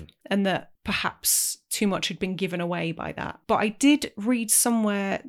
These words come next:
Speaker 2: that Jordan Peele had kind of rubbished that idea,
Speaker 1: Mm.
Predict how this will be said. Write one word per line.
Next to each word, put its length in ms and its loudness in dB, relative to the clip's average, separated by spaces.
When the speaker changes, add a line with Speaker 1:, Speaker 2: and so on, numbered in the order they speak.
Speaker 2:
that 280 0
Jordan 320 2
Peele 260 0
had 180 -2
kind 200 -2
of 300 -4
rubbished 640 0
that 160 2
idea, 420 2
Speaker 1:
Mm. 220 -6